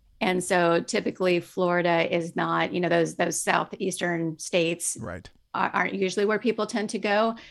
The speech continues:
Speaker 1: I, I was actually pretty impressed to see both, um, Florida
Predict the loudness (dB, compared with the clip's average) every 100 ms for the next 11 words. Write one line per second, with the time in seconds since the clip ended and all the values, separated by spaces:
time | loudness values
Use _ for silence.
0 | -20 -4 -2 2 4 4 2 0 0 2
1 | 4 4 2 0 -4 -2 -2 0 -2 -2
2 | -6 -2 -2 2 2 2 2 2 2 -2
3 | 0 2 2